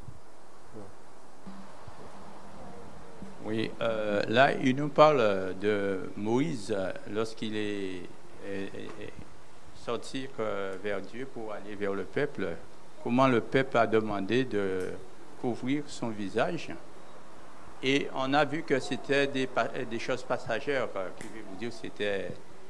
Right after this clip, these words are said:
Mais nous, nous sommes là pour aller envers le glorieux qui est Jésus-Christ.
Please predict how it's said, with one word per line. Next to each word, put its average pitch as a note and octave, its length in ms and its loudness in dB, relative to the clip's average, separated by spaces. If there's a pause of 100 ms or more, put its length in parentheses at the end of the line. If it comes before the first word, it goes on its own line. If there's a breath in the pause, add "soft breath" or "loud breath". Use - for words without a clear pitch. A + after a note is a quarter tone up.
(220)
Mais A2 200 2
nous, D3+ 280 0
nous A#2+ 200 -4
sommes C3+ 500 -2
là C3+ 140 4
pour A#2+ 340 -4
aller A2+ 300 -2
envers G#2 240 -2
le G2 100 -4
glorieux G2+ 560 -6
qui G#2+ 160 -6
est G2 100 -4
Jésus-Christ. G2 680 -6